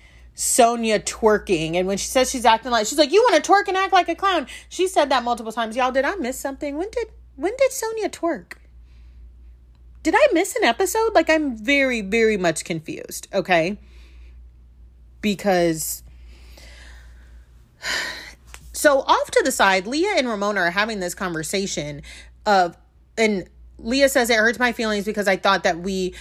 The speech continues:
especially after the Hamptons, worked through some things," as if Leah didn't just hang up the phone with Ramona and then call Sonya and say, "I have a splitting headache from Ramona talking."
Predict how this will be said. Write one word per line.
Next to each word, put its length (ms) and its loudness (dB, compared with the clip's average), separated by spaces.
especially 440 0
after 220 0
the 100 2
Hamptons, 640 -4
worked 380 0
through 220 -4
some 240 -6
things," 280 -2
as 400 2
if 520 2
Leah 560 4
didn't 440 0
just 200 -2
hang 240 0
up 160 2
the 80 2
phone 300 2
with 160 -2
Ramona 360 0
and 200 -2
then 140 -4
call 280 4
Sonya 440 -2
and 140 -6
say, 180 2
"I 120 2
have 100 4
a 60 -4
splitting 320 -4
headache 320 -2
from 180 -6
Ramona 380 -2
talking." 580 -6